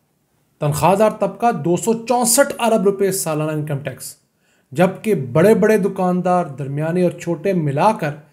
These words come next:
सिर्फ ग्यारह अरब रुपए सालाना इनकम टैक्स। क्या ये इन लोगों के लिए शर्म का मुकाम नहीं?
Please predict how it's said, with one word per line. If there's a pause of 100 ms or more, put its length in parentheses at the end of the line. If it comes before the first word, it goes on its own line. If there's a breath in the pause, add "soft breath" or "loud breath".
(260 soft breath)
सिर्फ (160)
ग्यारह
अरब
रुपए
सालाना
इनकम
टैक्स। (720)
क्या
ये
इन
लोगों
के
लिए
शर्म
का
मुकाम
नहीं?